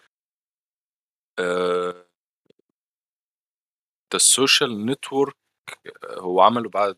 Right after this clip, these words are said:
The Curious Case of Benjamin Button، وكان Curious Case of Benjamin Button أصلًا، آه، يعني، أفلام ديفيد فينشر دايمًا بتاخد وقت في الإيديتنج، فالفيلم مثلًا بيبقى الريليز بتاعه في ألفين وتمانية،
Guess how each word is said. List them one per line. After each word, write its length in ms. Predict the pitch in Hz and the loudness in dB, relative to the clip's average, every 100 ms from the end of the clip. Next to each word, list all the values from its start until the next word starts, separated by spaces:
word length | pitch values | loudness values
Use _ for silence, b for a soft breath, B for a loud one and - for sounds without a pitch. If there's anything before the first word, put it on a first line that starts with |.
| - | -12
The 40 | |
Curious 380 | - 104 110 104 | -12 -8 -6 -6
Case 280 | - 104 - 98 | -6 -4 -4 -6
of 40 | _ 98 | _ -8
Benjamin 460 | 110 104 95 87 104 | -8 -10 -12 -12 -8
Button، 460 | 113 - 135 123 - _ _ | -8 -8 -12 -12 -16 _ _
وكان 440 | - _ 127 139 | -20 _ -2 -2
Curious 360 | - 123 139 - - | -6 -4 -2 -2 -2
Case 200 | 123 - | -4 -4
of 80 | 98 | -6
Benjamin 500 | 117 123 131 104 104 | -8 -6 -6 -8 -8
Button 280 | 127 127 104 | -8 -8 -6
أصلًا، 400 | 117 - 139 131 - _ _ _ b b _ _ _ _ _ | -4 -2 -6 -8 -14 _ _ _ b b _ _ _ _ _
آه، 400 | 92 92 92 90 - | -6 -4 -6 -8 -6
يعني، 180 | 92 98 | -4 -4
أفلام 340 | 104 143 165 - _ _ _ | 0 0 0 -8 _ _ _
ديفيد 260 | 139 156 | 0 0
فينشر 440 | - 151 160 - 113 | -2 -2 0 0 0
دايمًا 200 | 131 151 | -2 -6
بتاخد 240 | - - | -8 -2
وقت 140 | 127 135 | 0 0
في 120 | - | -4
الإيديتنج، 400 | 101 104 - 87 _ _ | -6 -6 -8 -18 _ _
فالفيلم 520 | - 87 - 131 139 | -10 -8 -2 -2 0
مثلًا 500 | 131 135 135 117 104 92 _ _ | 0 -2 -2 -8 -10 -18 _ _
بيبقى 180 | 110 120 | -6 -4
الريليز 360 | 107 104 127 | -4 -4 -4
بتاعه 220 | - - 131 | -2 2 2
في 100 | 101 | 0
ألفين 260 | - 131 | -8 -6
وتمانية، 480 | 135 107 123 156 185 | -4 -2 -2 -2 -6